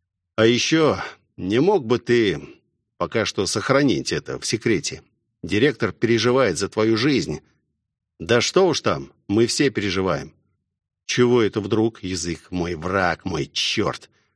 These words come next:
Надо было сдержаться». Так нет же, юный и глупый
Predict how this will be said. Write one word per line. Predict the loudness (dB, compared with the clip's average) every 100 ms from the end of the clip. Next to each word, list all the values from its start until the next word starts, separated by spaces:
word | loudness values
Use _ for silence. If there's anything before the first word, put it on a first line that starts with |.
| -6
Надо | -4 -2
было | -2 -2
сдержаться». | -4 -2 0 0 -2 -4 -6 -10 -14 _ 0
Так | 0 4
нет | 2 4 0
же, | -2 -4
юный | -4 -2 0 2 2 2 0
и | 0 -2
глупый | 0 0 0 0 -2 -4